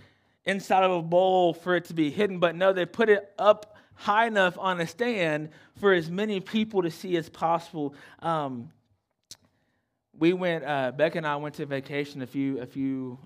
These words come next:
uh, several weeks ago. It was back in, I guess, the first week of July. And, uh, we went to Tennessee with, with her family and my family, and we went to, uh, one day we went to this cave. And it was really cool. We went down into the cave. We were kinda walking around. Then they took us to,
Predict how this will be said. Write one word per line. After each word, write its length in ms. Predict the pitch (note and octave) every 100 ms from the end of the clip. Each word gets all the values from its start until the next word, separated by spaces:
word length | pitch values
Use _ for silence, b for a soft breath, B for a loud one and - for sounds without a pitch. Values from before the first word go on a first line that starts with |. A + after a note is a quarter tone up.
| -
uh, 380 | A#2+ A2+ G#2+ - _ _ -
several 220 | D#3+ C#3
weeks 180 | C#3+ C#3
ago. 320 | A#2 A2 A2+ -
It 40 |
was 120 | B2 A#2+
back 280 | B2+ C3
in, 260 | B2 A2+ G#2+ G#2+ _ -
I 60 |
guess, 120 | A#2+ B2
the 60 |
first 160 | - B2
week 100 | -
of 80 | A2+
July. 380 | A2+ B2+ A2+ G#2 b b b b -
And, 240 | D#3 D#3
uh, 120 | D3 C#3+
we 60 |
went 160 | F#3+ F3
to 80 | -
Tennessee 460 | F#3+ E3+ - F3
with, 220 | E3+ E3
with 140 | D#3+ D3+
her 140 | F3+
family 280 | E3 F3 E3
and 80 | D3+
my 160 | D#3 E3
family, 360 | D#3+ D3+ D3
and 80 | C#3+
we 120 | E3
went 240 | F#3 F3 -
to, 400 | E3+ E3 D#3 C#3+ B B -
uh, 140 | C#3
one 160 | C#3+ D#3+
day 140 | D#3+
we 60 | D#3+
went 160 | E3+
to 60 | E3+
this 200 | D3 C#3
cave. 500 | - D3+ C3+ A#2 - b b b -
And 160 | D3+
it 60 | D#3
was 100 | D3+
really 160 | G3+ F#3+
cool. 160 | G3
We 80 | F3
went 240 | E3+ E3+
down 340 | D3 D#3+ E3+ E3+
into 180 | D#3+ E3+
the 80 |
cave. 240 | D#3 D#3+ D#3
We 40 |
were 80 | D3+
kinda 160 | D#3+ D#3+
walking 260 | E3 E3
around. 460 | D3+ D#3+ D#3 D#3 D#3
Then 120 | E3+
they 100 | D#3+
took 220 | D#3+ A3
us 160 | G3+ -
to, 380 | - G3 D#3+